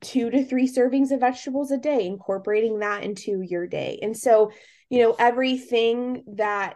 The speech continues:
you want to do or that you want to accomplish, you kinda have to break it down into steps that make sense for you to do, little things every single day to get you to that bigger goal, right?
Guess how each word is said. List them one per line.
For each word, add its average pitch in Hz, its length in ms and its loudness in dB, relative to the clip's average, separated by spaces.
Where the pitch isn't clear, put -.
you 202 460 2
want 196 340 -2
to 226 100 -4
do 202 300 2
or 202 160 2
that 190 140 -2
you 202 100 -6
want 185 200 -8
to 196 100 -8
accomplish, 196 480 -4
you 185 80 -10
kinda 240 240 -4
have 233 140 -4
to 202 100 -2
break 185 320 -4
it 160 120 -6
down 185 280 -4
into 190 240 -8
steps - 480 -4
that 170 180 -2
make 196 240 -6
sense 190 380 -6
for 214 120 -4
you 202 140 -2
to 185 140 -2
do, 180 500 0
little 226 360 10
things 226 480 2
every 202 280 2
single 202 260 -4
day 190 220 0
to 185 100 -6
get 185 260 -2
you 185 140 -8
to 185 200 -6
that 175 300 -6
bigger 165 600 -6
goal, - 340 -4
right? 175 380 -4